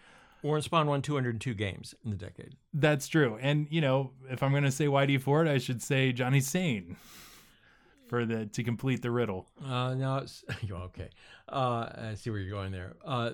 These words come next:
Speaker 1: the other pitcher who probably doesn't get enough credit is Robin Roberts, uh, who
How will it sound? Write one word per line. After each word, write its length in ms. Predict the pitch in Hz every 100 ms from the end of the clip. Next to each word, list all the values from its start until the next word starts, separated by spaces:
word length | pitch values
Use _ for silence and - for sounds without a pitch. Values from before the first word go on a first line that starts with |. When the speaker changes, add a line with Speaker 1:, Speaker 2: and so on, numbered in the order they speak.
| -
Speaker 1:
the 160 | 147
other 160 | 226 151
pitcher 400 | - 190 - 117
who 140 | 110
probably 500 | 98 - 165 110 107
doesn't 300 | 98 113 101
get 100 | 98
enough 240 | 92 - -
credit 380 | - 135 107 -
is 140 | 92
Robin 280 | 104 92 87
Roberts, 480 | 92 101 - - - _ - - -
uh, 500 | 117 104 101 98 - - _ _
who 520 | 113 110 104 101 104